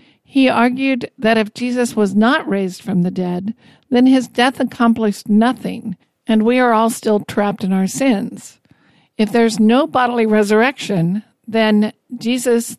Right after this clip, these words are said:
the man, did not rise from the dead. The gospel's false. We're all still dead in our sins, and Christians of all people are to be pitied. And third, he argued that resurrection is at the heart of the story of redemption because it is an essential part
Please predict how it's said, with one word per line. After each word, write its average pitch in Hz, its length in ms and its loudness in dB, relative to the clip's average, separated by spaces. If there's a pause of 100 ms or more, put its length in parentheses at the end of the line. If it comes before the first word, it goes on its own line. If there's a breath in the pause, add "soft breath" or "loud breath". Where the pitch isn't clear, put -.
the 202 100 -8
man, 226 440 2
did 202 180 -2
not 185 220 -4
rise 180 320 -2
from 185 140 -2
the 170 100 0
dead. 185 360 0 (360 soft breath)
The - 120 -6
gospel's 233 520 0
false. 214 480 0 (380 soft breath)
We're 220 160 2
all 240 160 2
still 247 240 -2
dead 220 260 0
in 226 160 4
our 208 140 0
sins, 254 560 0
and 202 260 -2
Christians 214 500 0
of 196 120 -4
all 196 160 2
people 180 400 -4
are 175 80 0
to 180 80 -6
be 170 140 -6
pitied. - 540 -10 (1300)
And 240 220 2
third, 302 240 2
he 269 200 0
argued 240 440 0
that 240 180 0
resurrection 247 800 0
is 208 220 -4
at 220 120 -4
the 214 100 -2
heart 247 360 0
of 214 160 -6
the 220 100 0
story 214 340 0
of 190 100 -4
redemption 185 880 0
because 233 360 -4
it 226 140 0
is 226 180 -2
an 226 120 4
essential 269 600 0
part 214 540 -2